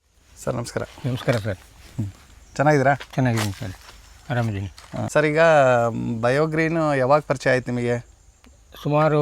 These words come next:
Speaker 2: ಒಂದು ಹದಿನೈದು ವರ್ಷ ಆಗಿದೆ ಸರ್ ಪರಿಚಯ ಆಗಿ.
Speaker 1: ಹದಿನೈದು ವರ್ಷ ಆಯ್ತಾ? ಯಾವ್ಯಾವ ಬೆಳೆಗೆ ಬಳಸಿದ್ದೀರಾ ಬಯೋಗ್ರೀನ್ ಗೊಬ್ಬರನ?
Speaker 2: ಬಯೋಗ್ರೀನು ಅಡಿಕೆ ಸ್ಟಾರ್ಟ್ ಮಾಡ್ಕೊಂಡಿದ್ದೀನಿ.
Speaker 1: ಹ್ಮ್.
Speaker 2: ಅವಾಗಿಂದನೂ ಅಡಿಕೆ ಕೊಡ್ತಾನೆ ಬರ್ತಾ ಇದ್ದೀನಿ.
Speaker 1: ಹ್ಮ್.
Speaker 2: ಮತ್ತೆ ಬಾಳೆ ಕೊಡ್ತಾ ಇದ್ದೀನಿ,
Speaker 1: ಹ್ಮ್.
Speaker 2: ಸಪೋಟು,
Speaker 1: ಹ್ಮ್.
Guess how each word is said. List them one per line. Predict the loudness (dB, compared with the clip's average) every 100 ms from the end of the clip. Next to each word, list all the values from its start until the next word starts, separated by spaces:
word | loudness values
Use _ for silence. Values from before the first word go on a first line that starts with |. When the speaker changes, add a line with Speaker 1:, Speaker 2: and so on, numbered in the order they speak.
| 2 2 2 0
Speaker 2:
ಒಂದು | 0 0
ಹದಿನೈದು | 0 0 0
ವರ್ಷ | 0
ಆಗಿದೆ | 0 0 -4
ಸರ್ | -8 -12 -12 -12
ಪರಿಚಯ | -10 -8 -8
ಆಗಿ. | -8 -14 -20 -20 -20 -20 -6
Speaker 1:
ಹದಿನೈದು | 0 2 2
ವರ್ಷ | 4
ಆಯ್ತಾ? | 2 2 -2 -6 -8
ಯಾವ್ಯಾವ | 2 6 8 8
ಬೆಳೆಗೆ | 6 4 2
ಬಳಸಿದ್ದೀರಾ | 0 0 -2 -2 -2 -4 -6 -8 -2
ಬಯೋಗ್ರೀನ್ | 0 0 -2
ಗೊಬ್ಬರನ? | -2 -4 -4 -8 -12 -20 -20 -10
Speaker 2:
ಬಯೋಗ್ರೀನು | -2 0 0 0 2 4 4 2 2 2
ಅಡಿಕೆ | 0 -2 0 6 8 10 8 6
ಸ್ಟಾರ್ಟ್ | 4 2 4
ಮಾಡ್ಕೊಂಡಿದ್ದೀನಿ. | 0 0 -2 -2 -2 -2
Speaker 1:
ಹ್ಮ್. | -6 -12 -8 -6 -6 -10 _
Speaker 2:
ಅವಾಗಿಂದನೂ | 4 4 6 2 2 2 0
ಅಡಿಕೆ | 0 -2
ಕೊಡ್ತಾನೆ | 0 0 0 0
ಬರ್ತಾ | 0 0
ಇದ್ದೀನಿ. | 0 0 -4
Speaker 1:
ಹ್ಮ್. | -6 -10 _ -4
Speaker 2:
ಮತ್ತೆ | -2 0 0
ಬಾಳೆ | 2 4 4
ಕೊಡ್ತಾ | 2 -2 0 -2
ಇದ್ದೀನಿ, | 0 -4
Speaker 1:
ಹ್ಮ್. | -8 -8 -4 -2
Speaker 2:
ಸಪೋಟು, | -2 0 0 0 -2
Speaker 1:
ಹ್ಮ್. | -4 -8 -18 -4 -4